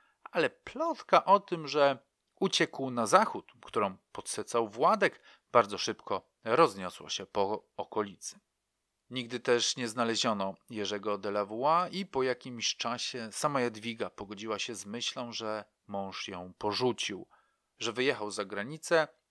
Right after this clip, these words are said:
i rozpoczął nowe życie. Nigdy do niej nie napisał,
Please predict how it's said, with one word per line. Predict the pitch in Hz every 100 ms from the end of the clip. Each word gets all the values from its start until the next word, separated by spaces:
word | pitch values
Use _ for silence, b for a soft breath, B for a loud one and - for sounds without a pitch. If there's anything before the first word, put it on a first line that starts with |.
| -
i | 185
rozpoczął | 170 - 113 - 110 107
nowe | 104 98 95
życie. | 104 - - - _ _ _ _
Nigdy | 120 113 113
do | 113
niej | 110 110
nie |
napisał, | 107 104 143 131 131 113 98